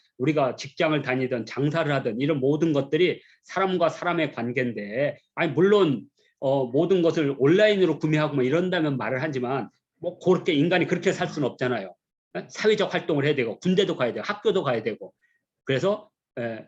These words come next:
게임에 집중하게 되면, 에, 이런 쌍방향을 놓칠 수 있고 커뮤니케이션을 놓칠 수, 놓칠 수 있다는 우려가 있는 거죠. 게임 자체가 악이라든지 게임 자체가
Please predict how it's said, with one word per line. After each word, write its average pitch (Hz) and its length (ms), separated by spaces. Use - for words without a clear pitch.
게임에 202 720
집중하게 160 520
되면, 185 400
에, 127 120
이런 147 240
쌍방향을 190 880
놓칠 151 220
수 151 140
있고 107 340
커뮤니케이션을 190 680
놓칠 139 260
수, - 180
놓칠 151 260
수 - 140
있다는 151 400
우려가 180 320
있는 139 180
거죠. 117 340
게임 220 300
자체가 151 680
악이라든지 139 800
게임 190 220
자체가 151 500